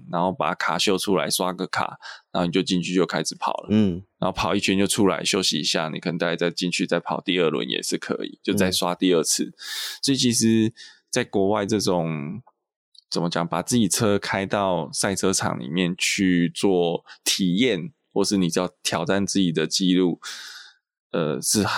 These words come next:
Speaker 1: 真的很常见。不过这个我觉得在台湾不常见，是因为台湾
Speaker 2: 没有场地啊。
Speaker 1: 嗯，没有所谓的，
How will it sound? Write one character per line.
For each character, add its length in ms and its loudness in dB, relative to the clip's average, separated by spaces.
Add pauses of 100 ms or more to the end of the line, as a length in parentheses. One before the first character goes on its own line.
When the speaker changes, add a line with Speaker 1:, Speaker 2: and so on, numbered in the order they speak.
Speaker 1:
真 140 0
的 80 2
很 80 -2
常 180 -4
见。 80 0
不 80 -4
过 100 4
这 100 0
个 300 0
我 100 4
觉 80 2
得 60 2
在 120 0
台 160 -4
湾 120 -2
不 100 2
常 200 0
见， 140 2
是 80 0
因 60 4
为 40 2
台 200 -4
湾 260 0 (480)
Speaker 2:
没 100 2
有 80 6
场 240 0
地 180 4
啊。 220 0
Speaker 1:
嗯， 80 -2
没 220 4
有 120 4
所 200 0
谓 120 4
的， 80 0